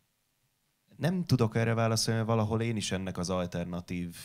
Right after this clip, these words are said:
szénának, szénának, vagy ami a kedvencem, a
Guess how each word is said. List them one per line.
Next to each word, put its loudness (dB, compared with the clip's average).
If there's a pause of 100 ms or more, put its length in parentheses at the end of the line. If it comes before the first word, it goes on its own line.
(100)
szénának, -4
szénának, -4 (320)
vagy -4
ami -4
a -6
kedvencem, -6
a -8